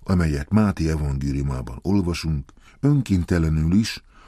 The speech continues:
arra a sok konfliktusra emlékeztet, amellyel az emberek ellenállhatnak annak az újnak, sőt akár csapást is mérhetnek rá, amelyet Isten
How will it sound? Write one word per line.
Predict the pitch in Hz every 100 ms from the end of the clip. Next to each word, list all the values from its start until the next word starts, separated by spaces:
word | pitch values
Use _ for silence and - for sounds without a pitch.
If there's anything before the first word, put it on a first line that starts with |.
| - -
arra | 98 87 78
a | 76
sok | - 117 95
konfliktusra | - 110 104 - 80 - 78 - 73
emlékeztet, | 80 101 104 95 - 90 - 87 - - - -
amellyel | 107 98 82 73
az | 80
emberek | 104 98 87 82 78 -
ellenállhatnak | 113 120 80 76 78 73 71 - 90 101 - - -
annak | 104 127 107 78 73
az | 71
újnak, | 80 80 78 87 107 - - -
sőt | - 104 92
akár | 95 - 85 82 78 - -
csapást | - 143 - 67 - 78
is | -
mérhetnek | 80 85 69 69 - 71 -
rá, | 78 90 82 _ -
amelyet | 85 85 65 65 -
Isten | 110 - 104 104